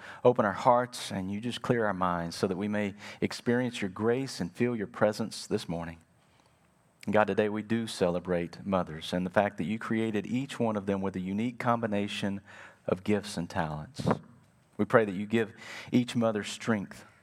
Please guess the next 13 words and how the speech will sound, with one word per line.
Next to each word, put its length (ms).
Help 180
her 80
to 80
see 180
the 100
cosmic 560
significance 680
in 160
every 280
mundane 500
task 400
she 100
performs. 680